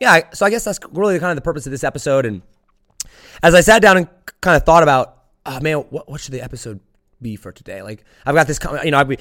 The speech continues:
we got our content calendar and the team's going, "Okay, we've got this coming up and we wanna do this and make sure to cover this. And here are the questions coming in from our, our listeners and whatnot." And I, I just sat down and I looked at it all and I went,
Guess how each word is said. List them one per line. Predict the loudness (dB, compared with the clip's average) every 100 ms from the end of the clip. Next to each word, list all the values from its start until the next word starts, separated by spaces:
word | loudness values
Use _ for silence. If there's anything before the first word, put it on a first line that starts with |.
| -10
we | -2
got | 2
our | 2
content | 0 -6 -6 -6
calendar | -4 -4 -2 -4
and | -4
the |
team's | -8 -10 -10 -8
going, | -6 -6 -6
"Okay, | -6 -6
we've | -4
got | -6
this | -6 -8
coming | -6 -2
up | -2 -2
and | -4
we |
wanna | -4 -4
do | -4
this | -4 -4 -4
and |
make | -10
sure | -10
to | -4
cover | -2 0
this. | 0 0
And | -6 -12 -6
here | 0
are |
the | 2
questions | 2 0 -2
coming | -4 -2 -2
in | -4
from | -2 0
our, | -2 -2 0
our | 2
listeners | 4 0 2 2 2
and | 0
whatnot." | 2 2 2
And | 0
I, | -2 _ 0
I | 2
just | 2 0
sat | 0 2
down | 0
and | 2
I |
looked | -2 -2
at |
it | -2
all | 0
and | -2
I |
went, | -4 -6